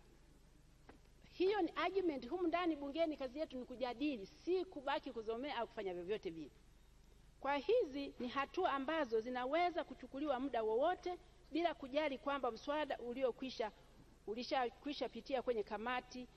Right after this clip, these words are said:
na spika ku-, kutaarifu, kutaarifiwa na mwenyekiti wa kamati kuwa kamati yake imekamilisha kazi na umepangiwa muda wa kujadiliwa. Aidha, miswada kuletwa kwa haki, kwa hati ya dharura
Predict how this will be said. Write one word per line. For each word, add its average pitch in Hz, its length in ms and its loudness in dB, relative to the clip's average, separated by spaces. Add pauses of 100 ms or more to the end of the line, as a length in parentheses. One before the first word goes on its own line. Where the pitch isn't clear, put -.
na 208 120 0
spika 208 340 -2
ku-, 202 240 -2 (120)
kutaarifu, 220 680 -2 (380)
kutaarifiwa 214 640 0
na 220 80 0
mwenyekiti 214 680 -2 (240)
wa 196 100 -4
kamati 226 380 -2
kuwa 220 200 -2
kamati 240 440 -4
yake 233 380 -2 (200)
imekamilisha 220 600 -4
kazi 269 460 -4 (320)
na 220 140 0
umepangiwa 240 600 0
muda 254 360 0 (220)
wa 185 100 -4
kujadiliwa. 185 760 0 (2750)
Aidha, 262 400 2
miswada 320 540 2
kuletwa 311 500 2
kwa 247 220 -4
haki, 285 420 -2
kwa 247 220 0
hati 277 300 -2
ya 226 220 4
dharura 214 460 0